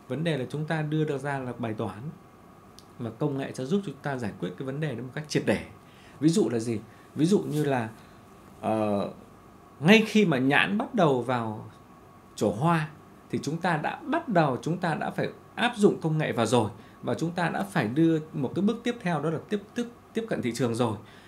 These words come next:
và chúng ta bắt đầu làm marketing và thương mại rồi, để làm sao để mà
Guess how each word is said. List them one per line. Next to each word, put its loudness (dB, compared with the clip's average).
và -2
chúng -2
ta -2
bắt -6
đầu 2
làm -2
marketing -2
và -4
thương 0
mại 0
rồi, -2
để 8
làm 6
sao 0
để 2
mà -2